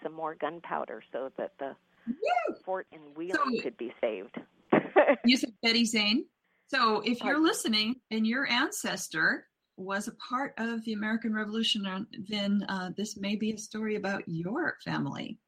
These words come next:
Speaker 2: <laughs>
Speaker 1: Yeah.
Speaker 2: We're out of
Speaker 1: <laughs>
Speaker 2: time,
Speaker 1: That's
Speaker 2: and I
Speaker 1: true.
Speaker 2: want to thank so much for being with us, Rebecca DiMarino. And, uh, sh-, you can find her at rebecca dimarino dot com, and you can find me at angela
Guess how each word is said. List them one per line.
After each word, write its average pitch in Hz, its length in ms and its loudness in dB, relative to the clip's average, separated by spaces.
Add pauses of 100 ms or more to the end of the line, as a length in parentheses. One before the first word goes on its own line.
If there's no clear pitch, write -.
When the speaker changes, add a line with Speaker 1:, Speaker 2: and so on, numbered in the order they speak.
Speaker 2:
<laughs> - 0 -
Speaker 1:
Yeah. 226 460 2 (400)
Speaker 2:
We're 302 140 4 (140)
out 311 120 2
of - 60 -4
Speaker 1:
<laughs> 294 180 6
Speaker 2:
time, 262 120 8
Speaker 1:
That's 190 180 12
Speaker 2:
and 220 100 6
I 233 80 8
Speaker 1:
true. 277 80 4
Speaker 2:
want - 120 0
to 247 100 -8
thank - 140 -20 (260)
so 262 180 2
much 277 240 2
for 247 140 -6
being 226 260 -2
with 220 240 -4
us, 185 240 -2
Rebecca 208 500 2
DiMarino. 220 680 2 (640)
And, 220 440 8
uh, 202 200 8
sh-, - 140 0
you 240 140 2
can 254 120 -2
find 226 220 2
her 233 140 2
at - 160 0
rebecca 190 400 -4
dimarino 214 680 -2 (120)
dot 220 260 2
com, 202 340 4 (200)
and 220 140 8
you 226 80 6
can 247 120 4
find 226 300 8
me 202 340 4
at - 160 4 (100)
angela 220 480 0